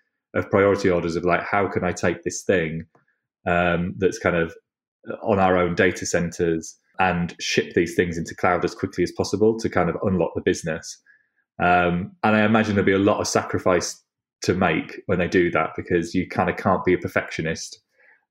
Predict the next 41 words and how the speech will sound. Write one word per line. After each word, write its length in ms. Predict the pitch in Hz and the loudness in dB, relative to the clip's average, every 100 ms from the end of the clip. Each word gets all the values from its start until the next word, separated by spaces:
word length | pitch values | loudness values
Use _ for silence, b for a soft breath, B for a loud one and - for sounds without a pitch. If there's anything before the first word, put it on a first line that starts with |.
| - | -4
on 160 | 92 | -2
how 220 | 85 107 95 | 0 0 2
you're 180 | 92 | 2
gonna 160 | 85 85 | 2 0
achieve 360 | 82 - 85 82 | 0 0 -2 2
that, 220 | 80 - | 0 2
which 280 | 92 - - | -2 -2 -10
maybe 400 | 98 101 101 95 | -4 0 2 2
they 80 | 90 | 2
would 140 | 87 87 | 2 0
have 100 | - | -6
preferred 500 | - 101 87 80 - _ _ _ _ - | -4 0 0 -2 -6 _ _ _ _ -4
is 240 | 85 82 | -4 -2
kind 200 | - 87 | -2 -2
of, 60 | 80 | 0
like, 220 | 82 - | -2 0
taking 320 | - 92 90 | 0 0 0
their 100 | 85 | -2
time, 540 | 80 98 90 87 87 85 | 0 0 2 2 0 -2
figuring 360 | - 98 87 | -2 0 0
out 180 | 87 85 | 0 0
how 120 | 92 | -2
they're 100 | 85 | 0
gonna 160 | 90 87 | -2 0
do 200 | 90 82 | 0 0
cloud 260 | - 82 | -2 -2
native, 440 | 85 82 - 85 80 | -2 -6 -2 -2 0
what 120 | 90 | 0
that's 140 | 87 - | -2 -2
gonna 200 | 87 87 | -2 -2
look 140 | 92 | 0
like 200 | 85 - | -2 -4
in 80 | 87 | -4
their 180 | 85 92 | 0 2
org. 300 | 87 87 87 | 2 0 -2
And 100 | 90 | 0
now 180 | 92 | 0
I 80 | 90 | 2
imagine 300 | 90 90 - | 0 -2 -4
there's 160 | 87 | -6
a, 120 | 90 | -2